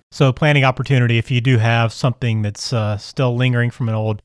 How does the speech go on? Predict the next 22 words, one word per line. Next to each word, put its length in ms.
employer, 680
look 220
at, 180
uh, 80
what 220
you 80
could 140
possibly 340
be 160
doing 220
with 100
that 200
to 100
get 160
a 80
better 240
return 420
and 100
better 220
impact 320
for 140
retirement. 640